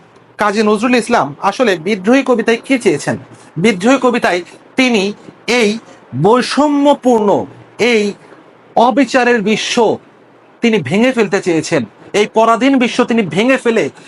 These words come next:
নতুন এক বিশ্ব ব্যবস্থা কায়েম করতে চেয়েছেন, যেখানে ধনী গরিবে কোনো ভেদাভেদ থাকবে না, যেখানে শাসক এবং শাসিত নামক কোনো আলাদা শ্রেণী থাকবে না।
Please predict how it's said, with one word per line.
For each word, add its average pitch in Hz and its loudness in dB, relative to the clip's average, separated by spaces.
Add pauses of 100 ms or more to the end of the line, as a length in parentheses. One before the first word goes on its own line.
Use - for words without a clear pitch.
(240)
নতুন 269 2
এক 214 -2
বিশ্ব 233 0
ব্যবস্থা 226 0
কায়েম 254 0
করতে 269 -2
চেয়েছেন, 190 0 (340)
যেখানে 208 0 (240)
ধনী 226 2
গরিবে 208 2
কোনো 202 2
ভেদাভেদ 214 2
থাকবে 208 0
না, 175 0 (280)
যেখানে 214 -2
শাসক 208 -2
এবং 214 0
শাসিত 233 -4
নামক 202 0
কোনো 196 2 (300)
আলাদা 196 0
শ্রেণী 208 -2
থাকবে 165 0
না। 131 -2